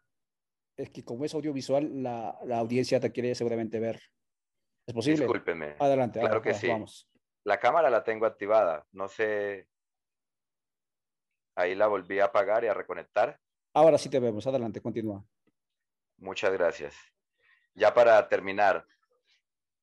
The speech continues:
Speaker 2: en Guatemala conocí los desafíos pedagógicos de Carlos Aldana, de mil novecientos noventa y cinco, él siendo director de la odac, y planteaba la necesidad de que los contenidos programáticos de la lucha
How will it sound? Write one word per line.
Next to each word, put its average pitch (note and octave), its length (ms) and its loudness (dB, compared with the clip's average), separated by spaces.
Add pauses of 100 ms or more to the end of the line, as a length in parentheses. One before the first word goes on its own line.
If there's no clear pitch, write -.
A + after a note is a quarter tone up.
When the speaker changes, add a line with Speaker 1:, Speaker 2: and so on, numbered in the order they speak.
(120)
Speaker 2:
en G#2+ 100 -6
Guatemala A#2+ 500 4
conocí B2+ 340 -2
los C3 140 0
desafíos A#2 520 -4
pedagógicos A2 800 -2
de F#2 140 -10
Carlos A2 380 0
Aldana, F2+ 600 -4 (220)
de F2+ 640 0
mil G2 160 -12
novecientos A2 440 -2
noventa G2 340 -2
y F2+ 80 -6
cinco, G2 420 -4
él G2 100 -2
siendo G#2+ 400 -4
director F2+ 460 -4
de G2+ 100 -2
la F#2 140 4
odac, F#2 320 2 (840)
y A#2 120 -8
planteaba A2+ 960 0
la G#2+ 160 -4
necesidad G2 580 -2
de A#2 180 -4
que A#2 120 -4
los G2 180 -2
contenidos G2+ 580 -4
programáticos G2+ 720 -2
de G#2 100 -2
la F#2 120 0
lucha A#2+ 480 -8